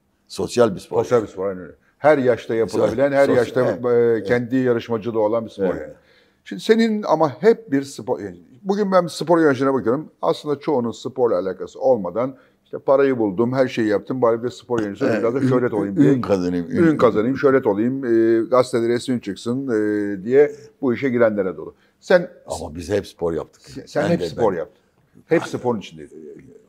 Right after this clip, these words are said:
Speaker 1: Basket oynadım, r-, rally yaptım.
Speaker 2: Türkiye,
Speaker 1: Ka-, ka-,
Speaker 2: eski Türkiye rally
Speaker 1: ka-,
Speaker 2: şampiyonu.
Speaker 1: ka-, ka-, kayak yaptım deliler gibi. E, e, tabii fitness'i zaten yapmak
Speaker 2: Yapıyorsun.
Speaker 1: lazım, zaten yapmak lazım.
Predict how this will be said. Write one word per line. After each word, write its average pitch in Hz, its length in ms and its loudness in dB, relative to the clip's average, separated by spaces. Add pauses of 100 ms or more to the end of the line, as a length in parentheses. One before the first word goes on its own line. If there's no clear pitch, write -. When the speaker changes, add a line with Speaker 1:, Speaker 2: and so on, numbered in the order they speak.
(120)
Speaker 1:
Basket - 360 -8
oynadım, 127 480 2 (500)
r-, 82 480 -6
rally 95 260 0
yaptım. 127 540 2 (420)
Speaker 2:
Türkiye, 127 380 2
Speaker 1:
Ka-, 165 80 0
ka-, 131 140 -4
Speaker 2:
eski - 280 -4
Türkiye 151 360 2
rally 151 160 6
Speaker 1:
ka-, - 20 -2
Speaker 2:
şampiyonu. 113 440 2
Speaker 1:
ka-, 107 340 0 (240)
ka-, 92 220 -4 (420)
kayak 113 440 0
yaptım 123 400 4
deliler 117 340 6
gibi. 110 440 2 (240)
E, 98 100 -2
e, 107 1000 -2 (100)
tabii 101 200 -4
fitness'i 107 560 -4
zaten 110 320 0
yapmak 101 280 -2
Speaker 2:
Yapıyorsun. 92 280 -2
Speaker 1:
lazım, 87 180 -6
zaten 95 320 -2
yapmak 82 400 -10
lazım. 80 220 -6